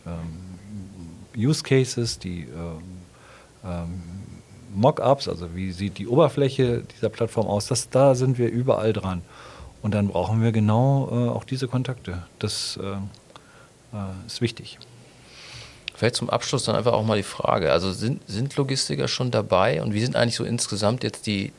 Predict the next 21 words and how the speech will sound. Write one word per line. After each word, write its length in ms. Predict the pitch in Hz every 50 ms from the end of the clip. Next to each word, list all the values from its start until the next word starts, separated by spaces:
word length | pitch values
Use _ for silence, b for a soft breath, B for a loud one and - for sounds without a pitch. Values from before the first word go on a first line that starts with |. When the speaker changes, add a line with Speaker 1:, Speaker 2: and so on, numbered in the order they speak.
| - -
Speaker 2:
die 40 | 98
nächsten 460 | 95 98 101 110 117 - - - 101
Schritte? 320 | - - - 107 87 76 71
Wie 80 | 85
geht's 220 | 92 117 117 - -
jetzt 240 | 101 - - 85
weiter 500 | 87 87 92 110 - - 71 71 64 -
und 240 | - 107 107 101 - - B B B B B B B B - -
wie 140 | - 98 113
viel, 500 | - - 131 123 113 110 104 104 - - - 139 - - - - - - - - -
wie 140 | - 113 117
viele 180 | - - 127 120
Player 460 | - - - 123 120 120 117 107 98
wollt 180 | 104 107 117 -
ihr 80 | 101
so 160 | 98 107 98
im, 160 | 98 104 - -
im 180 | - 110 110
ersten 640 | - 90 95 104 - - - - 101 101 95 95 92
Schwung 440 | - - - - - 107 107 107 101
eigentlich 480 | - - 95 95 95 92 - - -